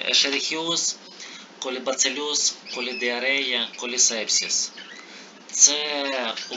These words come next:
гостре захворювання молодняку тварин та птиці, що проявляється профузним проносом, внаслідок чого відбувається сильне зневоднення організму і ознаки тяжкої інтоксикації.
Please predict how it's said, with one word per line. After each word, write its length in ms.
гостре 420
захворювання 720
молодняку 520
тварин 360
та 160
птиці, 580
що 280
проявляється 680
профузним 500
проносом, 640
внаслідок 560
чого 280
відбувається 760
сильне 380
зневоднення 560
організму 680
і 300
ознаки 520
тяжкої 420
інтоксикації. 920